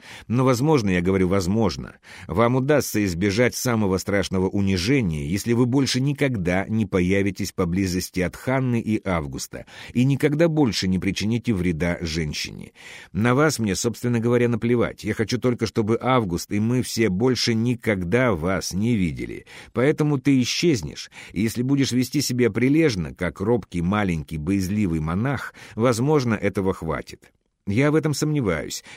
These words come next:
Частотность рецидивов избиения женщин велика. Ты ведь знаешь, и по сути своей ты говнюк и подонок.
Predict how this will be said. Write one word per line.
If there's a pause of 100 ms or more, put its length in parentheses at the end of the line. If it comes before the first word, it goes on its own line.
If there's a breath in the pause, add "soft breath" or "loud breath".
Частотность
рецидивов
избиения
женщин
велика. (340 loud breath)
Ты
ведь
знаешь,
и
по
сути
своей
ты
говнюк
и
подонок.